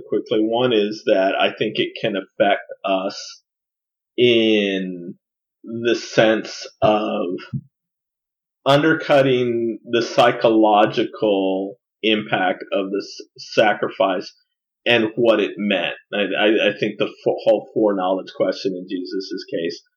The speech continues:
comes down to the fact that as Christians, we've heard the gospel story so many times, and we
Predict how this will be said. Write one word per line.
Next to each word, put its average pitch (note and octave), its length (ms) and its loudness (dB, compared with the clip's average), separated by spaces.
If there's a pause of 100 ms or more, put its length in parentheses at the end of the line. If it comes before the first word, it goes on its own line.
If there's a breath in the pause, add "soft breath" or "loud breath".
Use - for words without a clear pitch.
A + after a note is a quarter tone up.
(380)
comes G#2+ 260 2
down G2+ 220 0
to F#2+ 60 -2
the G2+ 160 -6
fact G2 300 0
that G2 160 -2 (420)
as G2+ 200 2
Christians, A#2 480 2
we've A2 220 0
heard A2 180 2
the G#2+ 80 -4
gospel G2+ 440 -2
story G2 340 -2
so G#2 260 0
many F#2+ 340 -4
times, G2 560 -4 (380)
and A#2+ 200 0
we B2+ 260 2